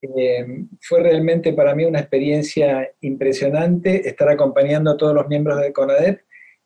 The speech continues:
y además, eh, bancar las amenazas, eh, no hay que olvidarse que aquella época fue muy difícil en, en el sentido de que todavía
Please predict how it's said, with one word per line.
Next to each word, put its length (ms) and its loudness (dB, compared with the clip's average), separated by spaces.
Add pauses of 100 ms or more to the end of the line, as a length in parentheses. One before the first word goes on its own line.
(160)
y 100 0
además, 580 2
eh, 360 -2
bancar 580 0
las 220 2
amenazas, 1040 -2
eh, 440 -4 (260)
no 80 0
hay 60 0
que 100 0
olvidarse 440 0
que 400 0
aquella 340 -2
época 280 0
fue 180 -2
muy 200 -2
difícil 500 -2
en, 240 -2
en 220 -6
el 60 -8
sentido 360 -4
de 120 0
que 120 -6
todavía 500 0